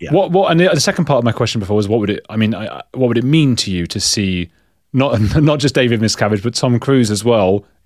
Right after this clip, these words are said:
Speaker 2: in handcuffs one day? You open the papers in the morning and that's what's
Speaker 1: <laughs>
Speaker 2: going on.
Speaker 1: T-, I mean, Tom, Tom Cruise will never go. Not, Tom Cruise will never be implicated in any legal actions relating to Scientology. I don't think so. Um, t-, i-,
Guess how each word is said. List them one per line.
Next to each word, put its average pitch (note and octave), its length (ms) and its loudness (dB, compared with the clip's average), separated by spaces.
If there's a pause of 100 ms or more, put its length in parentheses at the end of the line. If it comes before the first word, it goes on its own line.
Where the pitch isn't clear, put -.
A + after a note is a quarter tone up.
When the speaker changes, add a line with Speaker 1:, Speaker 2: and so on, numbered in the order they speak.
(100)
Speaker 2:
in A#2 120 0
handcuffs A#2 600 -2
one F#2+ 180 0
day? E2+ 140 0
You F#2+ 180 2
open A2+ 260 0
the G#2 60 0
papers G2 440 -2
in F#2+ 80 0
the F#2 80 0
morning F2+ 440 0
and F2+ 80 -4
that's F2 220 -2
what's E2+ 160 -6
Speaker 1:
<laughs> - 20 -2
Speaker 2:
going F2 220 -4
on. D#2 220 -6 (1000)
Speaker 1:
T-, - 160 -10
I D3+ 140 -2
mean, C3+ 160 -2
Tom, A2+ 320 -2 (220)
Tom F2+ 220 -4
Cruise C#2+ 220 -12
will - 100 -14
never C#2 200 -14
go. C#2 260 -10 (240)
Not, C3 320 -4
Tom D#3 240 -2
Cruise C3 160 -2
will A#2 60 -4
never F#2 160 -4
be F2+ 100 -10
implicated E2+ 540 -10
in D#2 140 -10
any D#2 340 -12
legal D#2 340 -8
actions C#2+ 400 -12
relating C#2+ 300 -12
to C2+ 60 -16
Scientology. C#2 840 -14
I E2+ 60 -10
don't C#2+ 160 -12
think C2+ 180 -18
so. D2+ 240 -16 (540)
Um, G#2 400 -2 (240)
t-, - 160 -16
i-, C3+ 80 0